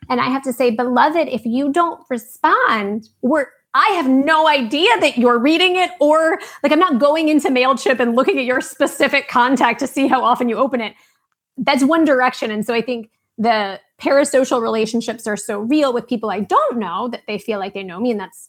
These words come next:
you know, I'm building a business based on being vulnerable. So I get that. But my close friends, I'm like, "Boo, you have to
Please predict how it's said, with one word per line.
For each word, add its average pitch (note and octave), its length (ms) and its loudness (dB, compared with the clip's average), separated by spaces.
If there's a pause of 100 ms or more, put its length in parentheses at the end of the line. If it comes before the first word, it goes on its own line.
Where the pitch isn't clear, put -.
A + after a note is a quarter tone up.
you G#3+ 100 -6
know, F#3 220 -12 (200)
I'm G3+ 200 -4
building A3+ 380 0
a G#3+ 40 4
business A3 480 0
based G#3+ 280 -8
on G#3 140 -4
being A#3 300 -2
vulnerable. A3 640 -2
So G#3+ 140 -10
I G#3 80 -6
get A#3 220 -6
that. G3+ 180 -4 (320)
But C4 100 0
my B3+ 140 4
close D#4+ 360 0
friends, C#4 240 2
I'm B3+ 80 0
like, G#3+ 180 -2
"Boo, D#4+ 180 2
you C4 280 4
have G4+ 340 0
to D#4+ 160 -6